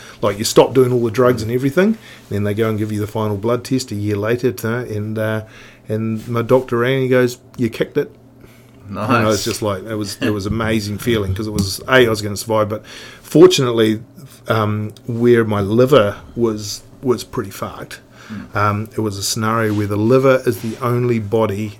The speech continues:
Speaker 1: is the only organ in the body that can rebuild itself. And so now from there,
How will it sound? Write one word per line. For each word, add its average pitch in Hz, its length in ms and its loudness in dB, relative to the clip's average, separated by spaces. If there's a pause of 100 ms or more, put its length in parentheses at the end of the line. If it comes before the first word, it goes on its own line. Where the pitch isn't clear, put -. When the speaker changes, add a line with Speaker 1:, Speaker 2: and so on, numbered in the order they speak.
Speaker 1:
is 120 140 0
the 110 140 -2
only 113 220 0
organ 110 400 0
in 104 120 -4
the 101 80 -6
body 107 320 0
that 98 160 -10
can 107 160 -6
rebuild 104 340 -2
itself. 180 500 -6 (600)
And 113 160 -4
so 107 240 -2
now 110 280 0
from 104 220 -6
there, 110 300 0